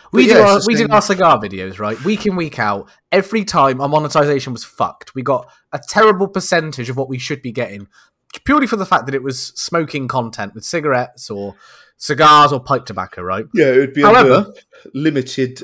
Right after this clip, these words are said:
Speaker 2: uh, monetization
Speaker 1: Limit, limited
Speaker 2: or
Speaker 1: ads,
Speaker 2: whatever.
Speaker 1: yeah.
Speaker 2: Yeah.
Speaker 1: And bearing in mind that YouTube sold available to rent and buy Saw films,
Speaker 2: It's just
Speaker 1: uh, Texas
Speaker 2: mental.
Speaker 1: Chainsaw Massacre.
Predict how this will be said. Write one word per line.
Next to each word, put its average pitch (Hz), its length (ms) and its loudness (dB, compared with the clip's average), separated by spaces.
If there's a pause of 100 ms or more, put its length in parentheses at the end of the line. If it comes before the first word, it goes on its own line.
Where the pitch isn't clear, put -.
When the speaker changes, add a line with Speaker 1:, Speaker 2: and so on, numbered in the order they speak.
Speaker 2:
uh, 120 280 -4
monetization 120 560 -6
Speaker 1:
Limit, 196 160 -2
limited 165 280 -2
Speaker 2:
or - 40 2
Speaker 1:
ads, 98 240 0
Speaker 2:
whatever. 107 200 -2
Speaker 1:
yeah. - 60 -20 (260)
Speaker 2:
Yeah. 160 140 2
Speaker 1:
And 165 160 -4 (160)
bearing 240 240 6
in 226 80 0
mind 214 180 2
that 202 100 -6
YouTube 180 440 -4
sold 165 640 0 (280)
available 165 360 -4
to 165 100 -8
rent 190 240 0
and 170 200 -2
buy 113 520 0 (300)
Saw 165 440 0
films, 202 640 -2 (600)
Speaker 2:
It's 131 180 -6
just - 160 -8
Speaker 1:
uh, 127 360 4 (120)
Texas 190 400 0
Speaker 2:
mental. 180 320 2
Speaker 1:
Chainsaw 175 60 0
Massacre. 185 540 0